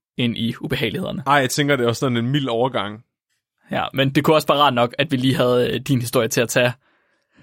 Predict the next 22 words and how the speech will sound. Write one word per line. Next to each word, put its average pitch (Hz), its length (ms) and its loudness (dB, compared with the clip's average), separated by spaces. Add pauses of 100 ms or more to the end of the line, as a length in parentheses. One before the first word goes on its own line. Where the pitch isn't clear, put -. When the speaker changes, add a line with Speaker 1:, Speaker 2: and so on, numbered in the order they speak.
(160)
Speaker 1:
tage 165 160 0
stemning 151 400 2
nu. 117 140 -4 (1080)
Speaker 2:
Hold - 320 -12
kæft, - 380 -16
mand. 85 240 -18
Vi 123 100 -2
kan 127 120 0
tage 165 180 2
et 151 80 2
lytterspørgsmål, 117 720 0
Mark. 98 220 -8 (180)
Det 123 120 -2
vil 113 200 -4
være, 107 260 0
Speaker 1:
Skal 117 180 2
vi 139 40 2
ikke 139 100 2
gøre 123 160 4
Speaker 2:
ja, 113 40 0
Speaker 1:
det? 107 60 -6
Speaker 2:
jo. 110 160 -12